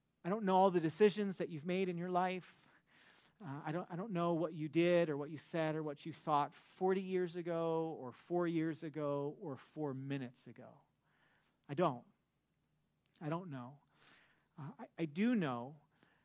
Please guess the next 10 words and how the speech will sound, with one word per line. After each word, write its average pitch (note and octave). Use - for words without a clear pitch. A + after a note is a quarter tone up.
uh, C#3
that D3
we, F3
that D3+
all E3
of C3
us, B2+
uh, D3+
all F3+
suffer, D3